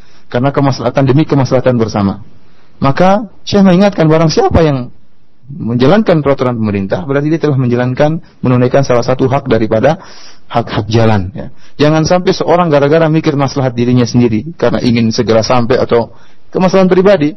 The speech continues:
akhirnya dia melalaikan, eh, hak-hak jalan ini, melalaikan peraturan pemerintah, melalaikan, eh, anti mamururiyah, peraturan tata tertib lalu lintas. Akhirnya apa? Akhirnya terkadang dia bisa jadi mendapatkan mudarat, bisa jadi dia sendiri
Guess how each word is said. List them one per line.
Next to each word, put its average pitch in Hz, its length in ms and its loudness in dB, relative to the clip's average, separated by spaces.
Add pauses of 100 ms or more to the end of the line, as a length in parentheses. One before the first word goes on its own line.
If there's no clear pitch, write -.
akhirnya 180 360 -2
dia 180 220 2 (380)
melalaikan, 185 800 2 (400)
eh, 147 400 2
hak-hak 147 400 0
jalan 147 240 4
ini, 110 320 -2
melalaikan 160 640 0
peraturan 135 400 0
pemerintah, 113 640 0
melalaikan, 160 600 2 (500)
eh, 120 240 4
anti 135 220 2
mamururiyah, 120 580 2
peraturan 120 380 0
tata 123 180 0
tertib 117 300 -2
lalu 113 240 2
lintas. 98 180 -4
Akhirnya 175 400 4
apa? 160 320 0
Akhirnya 202 460 0
terkadang 208 560 0
dia 214 160 4
bisa 180 180 0
jadi 196 320 2 (380)
mendapatkan 180 580 2
mudarat, 185 400 2
bisa 160 160 -4
jadi 196 220 -2
dia 196 80 2
sendiri 208 220 2